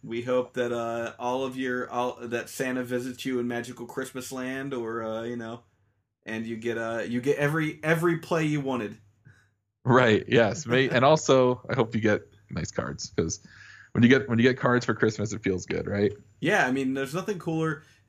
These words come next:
Speaker 1: than opening cards from people that you, that don't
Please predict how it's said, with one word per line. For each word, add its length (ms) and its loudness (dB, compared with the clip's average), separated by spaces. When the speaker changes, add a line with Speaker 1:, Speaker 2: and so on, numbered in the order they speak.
Speaker 1:
than 340 0
opening 680 0
cards 420 -2
from 160 -6
people 340 -4
that 200 -2
you, 460 -4
that 300 -6
don't 300 0